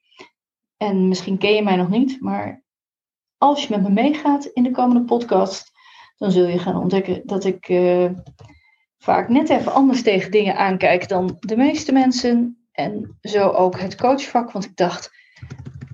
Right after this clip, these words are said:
"Wat is coachen?" Ik ga eens eventjes googlen en nou was ik natuurlijk gewoon weer kwijt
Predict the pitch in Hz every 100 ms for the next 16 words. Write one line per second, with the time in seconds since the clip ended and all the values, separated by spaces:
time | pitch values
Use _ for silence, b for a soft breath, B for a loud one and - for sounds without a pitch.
0 | - - - 262 320 - 185 170 - 269
1 | 359 - 311 370 415 - _ - 233 -
2 | 196 185 190 175 - - 180 - 285 285
3 | 269 277 285 208 196 190 - - _ _
4 | _ _ - 214 214 196 208 185 - 185
5 | 185 - 185 185 180 180 - 202 196 196
6 | -